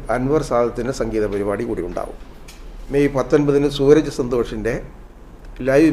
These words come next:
മ്യൂസിക് ഫ്യൂഷൻ, ഇരുപതിന് റീമ കല്ലിങ്കലിൻ്റെ ഡാൻസ്, നെയ്ത്ത് എന്ന വിഷയത്തെ ആസ്പദമാക്കിയിട്ടുള്ള ഡാൻസ്, മെയ് ഇരുപത്തിയൊന്നിന്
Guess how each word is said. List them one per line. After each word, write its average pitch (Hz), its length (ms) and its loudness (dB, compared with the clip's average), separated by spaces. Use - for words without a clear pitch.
മ്യൂസിക് 127 340 -2
ഫ്യൂഷൻ, 107 320 -6
ഇരുപതിന് 139 340 2
റീമ 131 280 2
കല്ലിങ്കലിൻ്റെ 110 600 -2
ഡാൻസ്, 113 320 -2
നെയ്ത്ത് 131 320 -2
എന്ന 113 100 -2
വിഷയത്തെ 107 340 -6
ആസ്പദമാക്കിയിട്ടുള്ള 104 680 -6
ഡാൻസ്, 95 320 -6
മെയ് 135 180 0
ഇരുപത്തിയൊന്നിന് 143 680 2